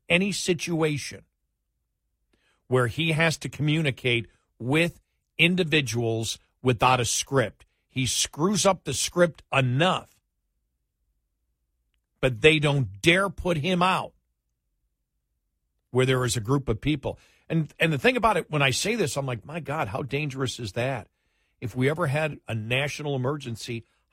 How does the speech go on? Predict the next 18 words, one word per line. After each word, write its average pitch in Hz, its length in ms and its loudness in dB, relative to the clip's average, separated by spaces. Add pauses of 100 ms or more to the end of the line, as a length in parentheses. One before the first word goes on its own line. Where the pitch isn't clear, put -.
how, 135 240 -6 (160)
how - 180 -2
would 170 160 -2
Biden 165 320 -2
handle 151 380 -8
it? 95 80 -14
How 131 160 -6
would 156 140 -6
he? 180 120 -12 (1000)
You 131 340 -8
can't 165 460 -2
trust - 420 0
anything 156 640 -2 (320)
because 147 360 -2
they 165 260 2
don't 170 240 -2
trust - 400 -4
him. 98 200 -12